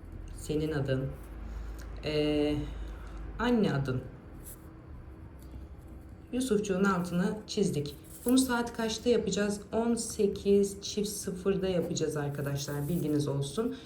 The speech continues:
Ee, on dokuza kadar bitirmiş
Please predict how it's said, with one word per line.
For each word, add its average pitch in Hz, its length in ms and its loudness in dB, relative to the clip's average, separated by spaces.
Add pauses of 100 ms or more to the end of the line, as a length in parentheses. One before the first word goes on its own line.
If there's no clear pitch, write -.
(320)
Ee, 165 500 6 (380)
on 233 220 4
dokuza 170 420 0
kadar 180 720 0 (680)
bitirmiş 208 580 2